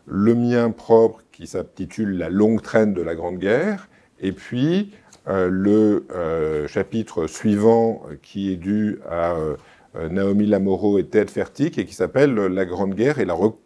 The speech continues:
restructuration des entreprises, et sur lesquels l'un et l'autre nous allons vous dire, euh, quelques mots. Et puis nous dirons, euh, quelques mots ensuite sur, euh, les, euh, autres chapitres, mais de manière plus ponctuelle parce que, euh, le temps nous, nous est compté.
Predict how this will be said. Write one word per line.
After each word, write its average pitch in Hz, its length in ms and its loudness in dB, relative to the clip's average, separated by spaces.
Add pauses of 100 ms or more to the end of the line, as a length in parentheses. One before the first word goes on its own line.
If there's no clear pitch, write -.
(260)
restructuration 117 640 -2
des 120 140 0
entreprises, 101 640 -4
et - 40 -18
sur 92 140 -8
lesquels 123 400 2 (480)
l'un 104 180 2
et 101 80 4
l'autre 135 280 4
nous 90 120 -8
allons 95 160 -2
vous 92 120 -4
dire, 104 300 2
euh, 87 180 2 (180)
quelques 98 220 -2
mots. 127 400 2 (380)
Et 110 100 -2
puis 151 320 2
nous 147 180 6
dirons, 120 560 0
euh, 98 60 2
quelques 104 260 -2
mots 113 320 4
ensuite 143 380 -2
sur, 139 420 0
euh, 101 120 4
les, 107 340 4
euh, 95 180 0
autres 123 240 -2
chapitres, 135 440 -4
mais 110 140 0
de 104 60 -4
manière 107 260 2
plus 107 220 -4
ponctuelle 104 360 -2
parce - 200 -10
que, 104 100 -10
euh, 87 440 -2
le 87 120 -4
temps 104 380 2
nous, 90 320 -2
nous 95 200 0
est 104 60 6
compté. - 320 -6